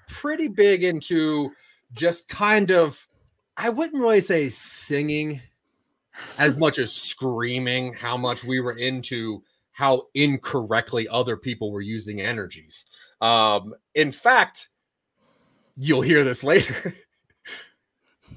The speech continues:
It's a pretty impactful, uh, uh, original limerick about <laughs> alternative energies. You're gonna hear, we, we'll get to that later. So let's go ahead and get on to the next slide, please. Now,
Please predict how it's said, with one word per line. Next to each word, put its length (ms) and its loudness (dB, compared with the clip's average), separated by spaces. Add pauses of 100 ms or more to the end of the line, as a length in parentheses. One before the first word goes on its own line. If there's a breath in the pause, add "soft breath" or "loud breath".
(120)
It's 160 -2
a 40 0
pretty 300 6
impactful, 720 4
uh, 40 -10
uh, 540 0
original 720 4
limerick 640 -2
about 380 -4
<laughs> 60 -18
alternative 440 -2
energies. 380 -6 (180 loud breath)
You're 120 0
gonna 160 6
hear, 200 6
we, 360 -12
we'll 140 -2
get 180 0
to 80 -4
that 140 -4
later. 220 -8
So 120 -2
let's 160 -4
go 100 -2
ahead 120 4
and 60 -6
get 100 0
on 80 0
to 80 -2
the 40 -6
next 160 -10
slide, 200 -10
please. 240 -20 (1400 loud breath)
Now, 340 4